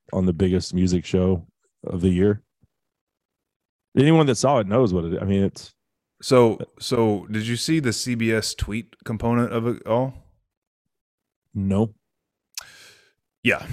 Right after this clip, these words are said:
Speaker 2: So Sam Smith, Devil Boy himself, uh, who, you know, could use just, he could, uh, use to shave a,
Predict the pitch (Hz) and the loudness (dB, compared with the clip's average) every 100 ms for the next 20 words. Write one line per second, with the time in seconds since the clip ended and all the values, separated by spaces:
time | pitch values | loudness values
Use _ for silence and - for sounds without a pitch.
0 | - - - 127 123 120 107 - 143 143 | -8 -8 -2 4 4 4 0 0 2 2
1 | 123 101 101 - - - _ 107 104 101 | 0 -2 -2 -6 -18 -20 _ -8 -6 -4
2 | 104 98 92 - 87 90 - - - _ | -2 -2 -2 -4 -4 -6 -10 -20 -20 _
3 | _ _ _ _ _ _ _ - 90 87 | _ _ _ _ _ _ _ -4 -2 0
4 | 87 71 101 110 - 214 - - 85 80 | 0 -2 -2 -4 -6 -20 -12 -6 -4 -6
5 | - _ _ _ _ - - 78 - - | -12 _ _ _ _ -18 -14 -14 -16 -20
6 | - 165 - - - - - - - - | -4 -4 -4 -8 -20 -18 -16 -14 -14 -16
7 | - - 127 131 110 92 _ _ _ _ | -20 -10 -8 -4 -6 -8 _ _ _ _
8 | _ - 90 - - 107 110 - 90 - | _ -10 -8 -8 -6 0 0 0 -4 0
9 | 95 90 | 0 0